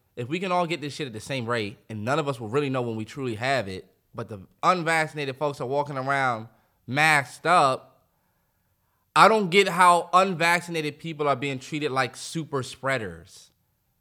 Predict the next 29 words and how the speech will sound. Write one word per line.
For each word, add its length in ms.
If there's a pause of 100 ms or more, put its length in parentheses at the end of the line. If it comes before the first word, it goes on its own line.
(560)
If 140
I've 200
already 220
had 240
the, 120 (220)
if 140
I've 120
already 220
had 160
the 60
virus, 760 (760)
which 200
I 80
honestly 380
believe, 580 (720)
and 100
I'm 140
taking 240
precautions 520
to 120
be 540 (220)
aware, 560
uh, 160
you 80
know 60
what 40
I'm 60
saying, 120
be 540